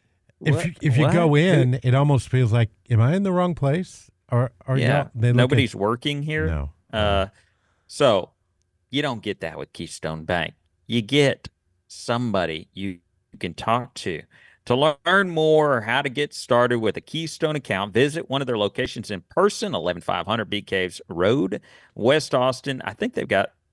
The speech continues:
Speaker 2: I'm not sure if that's the new address. It's right there somewhere there in Bee Caves. They got a new building too, I believe.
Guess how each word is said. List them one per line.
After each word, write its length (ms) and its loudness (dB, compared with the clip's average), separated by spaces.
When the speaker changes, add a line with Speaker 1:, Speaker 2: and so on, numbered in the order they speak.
Speaker 2:
I'm 100 -18
not 140 -10
sure 160 -12
if 60 -20
that's 240 -4
the 40 -6
new 240 0
address. 440 -2
It's 180 -12
right 300 0
there 180 2
somewhere 480 -6
there 180 -4
in 120 -10
Bee 140 -2
Caves. 320 -4
They 100 -8
got 120 -2
a 40 -4
new 120 -4
building 420 -2
too, 260 -2
I 20 -4
believe. 380 -4